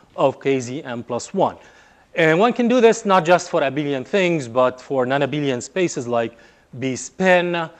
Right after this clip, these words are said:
And one can get a classifying stack for non-abelian groups like spin, um,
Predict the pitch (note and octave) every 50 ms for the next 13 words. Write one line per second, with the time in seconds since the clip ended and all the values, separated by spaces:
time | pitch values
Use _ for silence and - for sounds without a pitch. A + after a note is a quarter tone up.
0 | _ _ _ _ _ _ _ - C#3+ C3 C3 C3 C3+ C#3 C#3+ C3+ - C#3+ C3+ B2
1 | C3+ B2+ B2 B2 A#2+ A#2+ A#2 A2+ - - C#3 C3+ C3 - C#3+ - C#3 C3 B2+ B2+
2 | A#2+ A2+ - - - - C#3 C3 C3 B2 - - - C3 A#2+ A#2 A2 - - -
3 | - - C3+ B2+ B2+ B2+ B2+ B2+ B2 B2 A#2+ A#2 A2+ B2 D3+ F#3 F#3 C#3+ - -
4 | - B2+ A#2+ A2 - - - - - G3+ G#3+ G#3 G3+ F#3+ F#3+ F3 - - - _
5 | _ _ _ _ _ _ _ - - C#3+ C3 C3 B2+ B2+ B2+ A2+